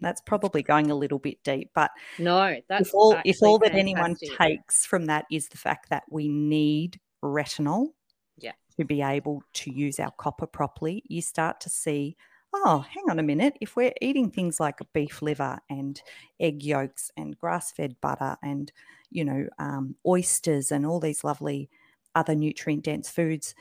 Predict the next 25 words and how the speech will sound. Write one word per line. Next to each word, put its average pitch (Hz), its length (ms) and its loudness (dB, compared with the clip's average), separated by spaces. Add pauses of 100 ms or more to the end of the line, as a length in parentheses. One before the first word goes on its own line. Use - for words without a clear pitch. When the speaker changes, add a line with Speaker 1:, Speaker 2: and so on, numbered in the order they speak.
(300)
Speaker 1:
you 247 100 -4
know, 233 220 0
funnily 330 560 2
enough, 277 440 4
all 269 200 2
of 349 120 -6
those 247 260 2
foods 202 400 -4
come 160 420 -2
<laughs> - 340 0 (100)
with 190 120 0
those 170 280 -2
nutrients 165 720 0 (240)
together. 156 520 4 (400)
Speaker 2:
Yes, 131 460 -4
exactly. 123 680 -8 (260)
And 170 140 6
I 185 60 8
think 220 240 2
this 226 200 -6
is, 190 240 -6 (120)
it's 165 180 -2
actually 160 380 -2
really 151 300 -4
good, 156 360 -4